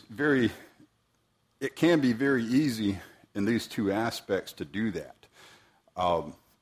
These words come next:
but I think as we continue to go on down the rest of this list,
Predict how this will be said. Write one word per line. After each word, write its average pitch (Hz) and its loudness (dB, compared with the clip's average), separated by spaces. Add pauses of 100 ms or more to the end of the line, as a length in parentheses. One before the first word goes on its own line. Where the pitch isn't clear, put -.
(800)
but 95 -4
I 101 2
think 127 -2
as 101 0
we 101 -4
continue 123 0
to 92 -6
go 95 4
on 101 0 (1080)
down 101 -4
the 92 -4
rest 95 -2
of 82 -16
this 85 -10
list, 104 -2